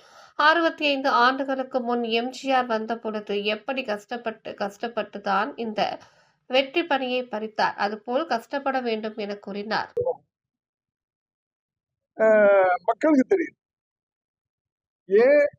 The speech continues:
Speaker 2: ஜனநாயகம் ரிலீஸ் ஆகல. நீங்க ஸ்ட்ரீட்ல போற ஒரு லேடியை கேளு, அவங்க சொல்லுவாங்க என்னை விட. இப்ப நான் சொன்னேன்னா விஜயோட அப்பா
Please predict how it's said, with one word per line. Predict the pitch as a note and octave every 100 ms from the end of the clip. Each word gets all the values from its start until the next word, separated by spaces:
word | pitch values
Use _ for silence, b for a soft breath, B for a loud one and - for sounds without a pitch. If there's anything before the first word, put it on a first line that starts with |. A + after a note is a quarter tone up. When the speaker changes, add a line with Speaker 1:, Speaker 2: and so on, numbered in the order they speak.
| _ _ _ -
Speaker 2:
ஜனநாயகம் | F#3+ A3 B3 A3+ G3+ F#3 A#3+
ரிலீஸ் | F#3+ F#3+ F#3 -
ஆகல. | D#3 D#3 D#3 D#3 - _ _ _ _ _ _ _ _ _ _ _ _ -
நீங்க | A3+ A3+ G#3+ G#3+ B4 -
ஸ்ட்ரீட்ல | - - C4+ D#4+ - D4 A#3+
போற | G#3+ A3 B3+
ஒரு | F#4+ -
லேடியை | F4+ B4+ C5+ -
கேளு, | - F3 - - _ _ _ _ _ _ _ _ _ _ _ _ _ _ _ _ _ _ _ _ -
அவங்க | G#3 A#3+
சொல்லுவாங்க | B3 A#3+ A3 A3+ G3+ D#3+
என்னை | F3+ F#3
விட. | F3+ E3+ _ _ _ _ _
இப்ப | _ -
நான் | G3 G#3+ A3+
சொன்னேன்னா | A3+ A3+ A#3+ B3+
விஜயோட | G#3+ A#3 A#3 A3+
அப்பா | F#3+ -